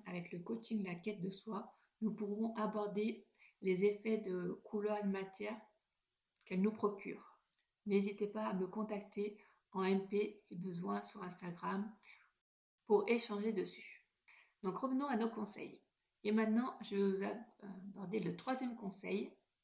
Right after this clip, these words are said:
les, tout ce qui est en lien avec les accessoires décoratifs et la lumière. L'idée est d'avoir plutôt des lumières tamisées. Donc vous pouvez mettre plusieurs lampes, vous pouvez mettre également des guirlandes, soit accrochées au mur, soit dans un vase,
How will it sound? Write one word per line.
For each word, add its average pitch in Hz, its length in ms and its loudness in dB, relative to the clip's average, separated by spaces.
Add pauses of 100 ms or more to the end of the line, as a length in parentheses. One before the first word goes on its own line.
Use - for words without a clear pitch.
(180)
les, 170 640 0
tout - 80 -10
ce - 80 -4
qui - 80 -4
est 208 40 0
en 196 40 0
lien 202 240 4
avec 196 200 2
les 175 140 -4
accessoires 202 480 -6
décoratifs 190 640 -6 (800)
et 196 80 -2
la 196 80 4
lumière. 185 400 0 (1000)
L'idée 220 460 0
est 196 140 4
d'avoir 202 340 2
plutôt 240 300 -6
des 196 220 2
lumières 208 500 0
tamisées. 220 640 4 (160)
Donc 175 120 -2
vous - 40 -10
pouvez 196 140 2
mettre 175 220 0
plusieurs 180 340 2
lampes, 208 440 4
vous - 440 -16
pouvez 196 140 4
mettre 185 240 2
également 190 560 2 (340)
des 185 180 8
guirlandes, 208 600 6
soit 202 240 -4
accrochées 190 440 -2
au 196 100 4
mur, 208 400 6
soit 185 200 -2
dans 180 240 2
un 180 160 2
vase, 226 420 4